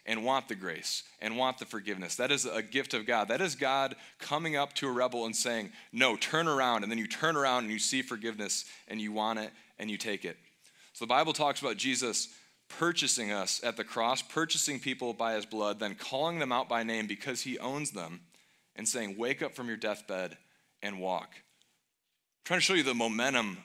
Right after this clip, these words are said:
of God here. We can't create that. This is what he does. So not just forgiveness, but repentance, a new heart that wants forgiveness. I think of that, that phrase from Amazing Grace where it says, "Like a flood, his mercy reigns.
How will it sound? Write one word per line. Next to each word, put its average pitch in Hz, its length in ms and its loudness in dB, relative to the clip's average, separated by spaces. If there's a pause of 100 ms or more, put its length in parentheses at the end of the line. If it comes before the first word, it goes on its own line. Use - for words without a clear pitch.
of 104 200 -2
God 107 300 2
here. 82 260 -10 (380)
We 165 120 0
can't 180 280 0
create 131 280 2
that. 107 140 2
This 139 180 2
is 156 120 -2
what 135 160 -2
he 131 100 -2
does. 117 340 2
So 113 140 0
not 139 260 2
just 170 220 2
forgiveness, 131 540 -2
but 113 180 -8
repentance, 110 680 -4
a 101 120 -6
new 123 240 -2
heart 131 380 0 (400)
that 104 160 0
wants 113 540 -2 (240)
forgiveness. 98 720 -4 (880)
I 101 60 -10
think 131 180 -2
of 117 60 0
that, 104 240 4 (100)
that 107 180 0
phrase 110 380 0
from 104 180 -4
Amazing 101 420 -4
Grace 92 500 -4 (1120)
where 104 120 -2
it 85 100 -2
says, 98 320 2
"Like 117 280 2
a 143 60 0
flood, 104 580 -2 (300)
his 92 200 -8
mercy 104 440 -2
reigns. 85 560 -8